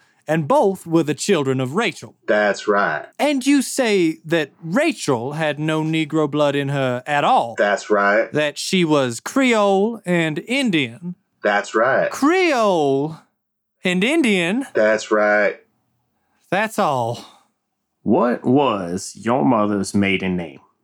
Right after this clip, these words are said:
Speaker 2: Hmm. That part, I don't know. You see, all I know is that her name was Fanny Knight.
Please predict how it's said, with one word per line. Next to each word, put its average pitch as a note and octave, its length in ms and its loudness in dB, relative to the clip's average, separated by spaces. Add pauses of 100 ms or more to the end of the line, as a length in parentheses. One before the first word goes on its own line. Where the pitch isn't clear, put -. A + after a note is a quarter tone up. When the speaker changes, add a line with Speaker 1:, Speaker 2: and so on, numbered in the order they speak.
(160)
Speaker 2:
Hmm. A2+ 160 -4 (800)
That A2 240 -2
part, A#2 400 0
I A2 200 0
don't G2 280 0
know. D#2+ 240 -4 (320)
You G#2 80 -4
see, A#2+ 240 0
all C3 220 2
I C3 120 0
know B2 260 2
is F#2+ 80 -2
that D#2+ 160 -2
her D3 240 0
name C3 320 2
was G#2+ 160 -2
Fanny F#2 320 -4
Knight. D#2 240 -14